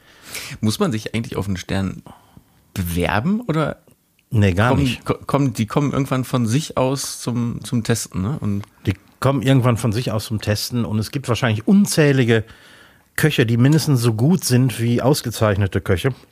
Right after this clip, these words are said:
Speaker 2: wo aber ein-, einfach nie jemand zum Testen hingekommen ist, weil sich das nicht rumgesprochen hat.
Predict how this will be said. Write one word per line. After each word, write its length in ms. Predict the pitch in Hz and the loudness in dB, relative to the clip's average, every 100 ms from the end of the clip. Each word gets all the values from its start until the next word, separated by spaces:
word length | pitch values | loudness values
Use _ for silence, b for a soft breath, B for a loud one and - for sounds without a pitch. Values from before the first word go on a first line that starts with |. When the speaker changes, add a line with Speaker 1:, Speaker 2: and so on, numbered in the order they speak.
| _ _ _ _ _ _ - B B B | _ _ _ _ _ _ -12 B B B
Speaker 2:
wo 120 | - 120 | -2 2
aber 240 | 127 113 | 2 2
ein-, 120 | 135 - | 0 2
einfach 300 | 135 131 107 | 0 2 2
nie 140 | 131 | 2
jemand 680 | 147 139 127 123 - - - - _ - | 4 4 4 2 -2 -10 -14 -20 _ -10
zum 160 | 135 | -4
Testen 260 | 127 175 107 | -2 -2 0
hingekommen 460 | 95 90 78 90 85 | 0 0 -2 -4 -4
ist, 120 | 95 | -2
weil 100 | 110 | -2
sich 80 | 98 | -2
das 160 | 95 | -2
nicht 140 | 107 98 | 0 0
rumgesprochen 560 | 170 123 - 80 90 | 0 0 -4 -6 -4
hat. 180 | 85 - | -4 -8